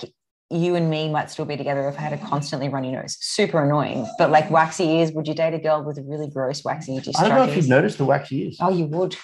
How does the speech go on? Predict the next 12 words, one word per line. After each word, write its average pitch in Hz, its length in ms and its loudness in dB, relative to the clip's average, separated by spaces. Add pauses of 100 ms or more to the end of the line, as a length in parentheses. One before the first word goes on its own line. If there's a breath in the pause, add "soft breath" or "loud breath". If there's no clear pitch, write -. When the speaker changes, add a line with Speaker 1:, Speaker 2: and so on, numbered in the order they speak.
(720 loud breath)
Speaker 1:
Or 226 60 2
maybe 233 240 6
I'd 247 80 8
have 247 160 0
that 226 140 2
hairstyle 180 440 0
where 175 100 4
my 165 100 0
hair 147 260 0
covers 151 420 -2
my 147 280 -6
ears. - 360 -6